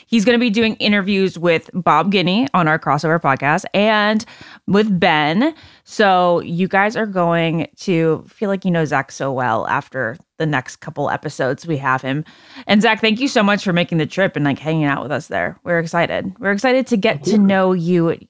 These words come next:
Speaker 1: you know,
Speaker 2: I
Speaker 1: beyond
Speaker 2: appreciate
Speaker 1: the, the, whatever the, um, projection of you is right now.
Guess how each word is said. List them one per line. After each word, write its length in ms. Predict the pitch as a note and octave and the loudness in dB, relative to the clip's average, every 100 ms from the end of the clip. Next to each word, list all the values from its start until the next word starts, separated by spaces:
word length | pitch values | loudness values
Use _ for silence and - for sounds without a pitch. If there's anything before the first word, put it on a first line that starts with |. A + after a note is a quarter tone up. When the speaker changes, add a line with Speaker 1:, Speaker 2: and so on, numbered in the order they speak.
| _ | _
Speaker 1:
you 100 | D3+ | -6
know, 240 | C3+ C3+ - _ _ _ | -4 -6 -10 _ _ _
Speaker 2:
I 20 | D#3+ | -8
Speaker 1:
beyond 680 | F3+ D#3+ D#3 D#3 D3+ D3+ - | -6 -2 0 2 0 -2 -2
Speaker 2:
appreciate 200 | F3+ F3+ | -4 0
Speaker 1:
the, 480 | F3+ - F3 E3 - _ - | 0 -2 -6 -10 -10 _ -6
the, 140 | C4+ | -4
whatever 880 | G3+ A3 C4 C4 B3+ B3+ A#3+ A3+ G3 | 0 2 2 2 2 2 2 2 0
the, 540 | F#3 G3+ F#3+ F3+ F3 | 0 2 2 2 2
um, 600 | E3 D#3+ D#3 D#3 D#3+ F#3 - | 2 2 0 -2 -6 -8 0
projection 600 | F#3 E3+ D#3 - E3 B2+ | 2 2 0 0 -2 0
of 160 | C#3 | 0
you 200 | C#3+ A#2+ | -4 -2
is 180 | A#2+ A#2+ | -2 -4
right 160 | C3+ G2+ | -6 -4
now. 220 | F2+ | -6